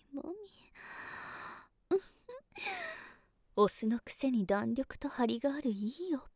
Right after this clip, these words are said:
ぱいね。柔らかくて触りがいがあるわ。<laughs> 揉まれたぐらいでいやらしくあえいじゃって。まだ一番感じるところ、触ってないのよ。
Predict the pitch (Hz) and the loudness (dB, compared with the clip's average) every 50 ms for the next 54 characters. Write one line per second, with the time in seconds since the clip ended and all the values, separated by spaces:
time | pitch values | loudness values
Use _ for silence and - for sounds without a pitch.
0 | _ - 233 226 220 208 196 202 226 269 311 320 - - - - - - - - | _ -6 -4 -2 -2 -2 -4 -6 -8 -10 -12 -12 -14 -18 -20 -20 -20 -20 -20 -20
1 | - - - - _ _ _ _ _ _ - 190 190 185 185 185 202 202 - 233 | -20 -20 -20 -20 _ _ _ _ _ _ 4 6 8 8 8 6 4 0 -2 -6
2 | - - - - 214 - - - 220 220 220 226 262 254 - 302 311 311 - 330 | -10 -12 -8 -8 -8 -4 0 2 4 4 4 4 2 0 0 0 0 0 -2 -4
3 | 339 359 - 330 294 285 294 320 359 392 - - - - - - - - - - | -4 -4 -6 -8 -8 -8 -10 -12 -12 -12 -14 -16 -18 -16 -12 -12 -10 -8 -6 -6
4 | 622 - - - - - _ - 494 - - - _ - - - - - - 831 | -6 -6 -6 -8 -10 -14 _ -6 -6 -6 -6 -12 _ -20 -20 -18 -12 -6 -4 -4
5 | 807 740 - - - - - - - _ _ _ - 262 226 208 202 202 180 196 | -4 -4 -4 -8 -10 -14 -16 -20 -20 _ _ _ 8 8 8 10 10 8 8 8
6 | 214 - 220 220 - 247 254 262 262 247 220 - 196 185 190 196 196 - - - | 4 2 -2 -2 -2 -2 0 2 0 0 2 2 2 2 4 4 2 2 2 0
7 | 247 - - - - - 415 381 320 302 285 285 311 320 - - 294 269 - _ | -2 -4 -6 -6 -4 -4 -4 0 0 0 0 0 0 -2 -2 -2 -4 -6 -6 _
8 | _ - - 285 277 285 294 294 302 311 - - - - - - - - - - | _ -14 -10 -8 -6 -4 -4 -6 -6 -10 -14 -16 -14 -14 -14 -14 -16 -18 -20 -14
9 | - - 254 262 254 226 226 220 214 - - - 285 - 302 311 330 - - - | -2 4 4 6 8 8 6 6 4 2 -2 -4 -2 0 0 0 0 -2 -4 -4
10 | 311 311 311 302 - 311 302 320 - - - - - 302 302 302 302 294 302 - | -4 -4 -4 -2 -2 -2 -2 -2 -4 -6 -12 -12 -8 -8 -6 -6 -6 -6 -8 -12
11 | - - - - - _ _ _ _ _ _ _ _ - - - - - - - | -16 -20 -20 -20 -20 _ _ _ _ _ _ _ _ -6 -6 -4 -4 -4 -6 -8
12 | 220 220 - - _ - - - - - - 285 285 285 277 226 226 226 220 220 | -8 -10 -10 -12 _ -18 -18 -18 -18 -16 -14 -12 -12 -10 -8 -8 -8 -8 -10 -12